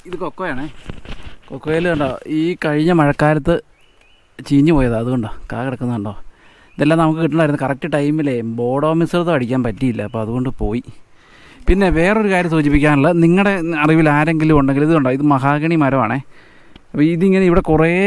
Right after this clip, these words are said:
ഇങ്ങനെ നിപ്പുണ്ട്. ഇത് അത്യാവശ്യം ഒരു പത്ത് അറുപത്തഞ്ച് ഇഞ്ച് വണ്ണമുള്ളതാണ് ഈ നിൽക്കുന്നത്. ഈ, ഇത്. ആ,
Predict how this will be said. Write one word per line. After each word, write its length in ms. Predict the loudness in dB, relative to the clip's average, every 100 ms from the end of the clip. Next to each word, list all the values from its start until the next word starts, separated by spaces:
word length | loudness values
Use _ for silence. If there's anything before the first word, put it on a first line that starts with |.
| 2 2
ഇങ്ങനെ 160 | 2 2
നിപ്പുണ്ട്. 320 | 0 -2 -4 -8 -6 -2
ഇത് 120 | 2 0
അത്യാവശ്യം 360 | 2 0 0 0 0
ഒരു 100 | 0 -2
പത്ത് 180 | -4 -2
അറുപത്തഞ്ച് 360 | -2 0 0 -2
ഇഞ്ച് 140 | 0 0
വണ്ണമുള്ളതാണ് 520 | 0 2 0 0 -4 0
ഈ 60 | 0
നിൽക്കുന്നത്. 320 | 0 -4 -12 -18 -20 -20 -20 -18 -12 -10 -10 -10
ഈ, 40 | -12 -12
ഇത്. 100 | -12 -12 -18 -20 _ -12 -10 -10 -12 -18 -20
ആ, 40 | -14